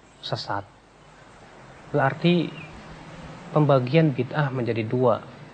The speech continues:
bid'ah hasanah dan bid'ah dhalalah itu jelas bertabrakan dong dengan sabda Nabi. Nabi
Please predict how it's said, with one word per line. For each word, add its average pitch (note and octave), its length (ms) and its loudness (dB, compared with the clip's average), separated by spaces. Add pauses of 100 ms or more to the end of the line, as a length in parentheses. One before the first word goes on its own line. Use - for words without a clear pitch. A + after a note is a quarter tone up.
bid'ah C3 480 -2
hasanah C3+ 320 2
dan A2 160 -2
bid'ah A#2+ 320 -2
dhalalah A2+ 480 0
itu D#3 240 -2 (920)
jelas D3+ 240 4
bertabrakan D3 640 0
dong A#2+ 240 0
dengan A#2+ 160 -2
sabda A2 320 -2
Nabi. G2+ 240 -4 (1120)
Nabi C#3+ 180 2